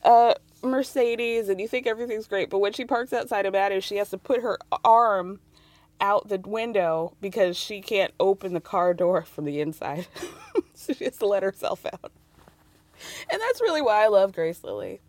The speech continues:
I really do. So, like I said, she calls Maddie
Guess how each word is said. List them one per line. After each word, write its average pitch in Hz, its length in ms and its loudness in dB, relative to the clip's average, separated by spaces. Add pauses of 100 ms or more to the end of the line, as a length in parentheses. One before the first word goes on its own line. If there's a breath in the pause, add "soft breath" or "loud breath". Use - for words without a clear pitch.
(200)
I - 60 -4
really 208 320 -2
do. 156 340 -8 (1080 soft breath)
So, 359 240 -2
like 349 160 0
I 311 100 4
said, 180 300 0 (120)
she 330 420 -4 (100)
calls 320 340 0
Maddie 233 420 -2